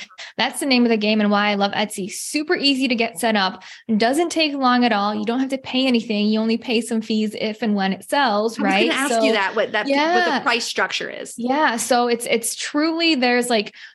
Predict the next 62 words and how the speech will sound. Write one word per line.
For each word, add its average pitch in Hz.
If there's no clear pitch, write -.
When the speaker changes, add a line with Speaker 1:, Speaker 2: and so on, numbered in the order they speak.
Speaker 1:
no 226
strings 247
attached, 220
no 214
downfall 202
to 349
it 269
other 226
than 214
the 214
time 208
and 185
energy 196
it 185
takes 185
to 202
get -
your 190
products 185
up 196
on 196
there, 175
which 185
definitely 190
we're 185
gonna 180
dive 180
into 190
some 190
key 185
tips -
there. 196
But 226
a 247
hundred 269
percent, 247
if 220
you 226
think, 247
I 233
love 233
what 233
you 233
said 233
about 208
having 214
it 214
on 208
your 208
website 262
website 208
to 226
upsell, 214
to 226
get 214
people 214
to 208
buy 214
those 214
one-off 202
pieces. 247
But 202